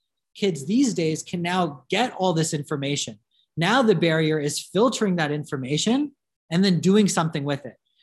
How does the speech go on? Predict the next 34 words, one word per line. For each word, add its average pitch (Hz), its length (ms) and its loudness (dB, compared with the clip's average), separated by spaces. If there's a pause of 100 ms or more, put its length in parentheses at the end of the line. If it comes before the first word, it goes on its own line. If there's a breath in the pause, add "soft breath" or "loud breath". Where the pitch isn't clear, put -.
(140)
which 170 180 0
is 170 120 2
why 160 220 0
I 185 40 2
think 175 240 -2
more 165 200 0
than 151 120 -2
ever, 185 260 0
having 165 320 -4
a 151 60 -4
mentor 147 560 -2
when 170 160 0
you're 151 120 0
young 135 280 -2
is 160 140 2
very 147 240 -2
important. 156 580 -4 (440)
And 160 100 -2
then 165 320 -2
building 180 480 4
projects 160 640 -4
is 143 120 -2
very 143 220 2
important. 127 460 -8 (540 soft breath)
And 160 140 2
so 151 460 0 (240)
I 156 80 -4
think 180 200 2
the 175 60 2
disruptions 165 720 -2
in 160 80 0
education 156 680 -2
are 147 120 -8
actually 160 640 -2